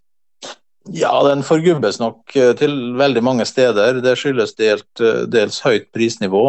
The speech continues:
men dels skyldes det naturligvis også at, eh, ja,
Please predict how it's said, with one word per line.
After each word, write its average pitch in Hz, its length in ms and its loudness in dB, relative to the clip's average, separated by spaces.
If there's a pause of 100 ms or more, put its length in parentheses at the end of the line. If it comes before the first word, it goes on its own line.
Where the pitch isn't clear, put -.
men 127 180 0
dels 113 300 0
skyldes 147 340 -2
det 92 100 -8
naturligvis 101 440 -2
også 101 340 0
at, - 160 -20 (520)
eh, 90 160 0 (260)
ja, - 480 -4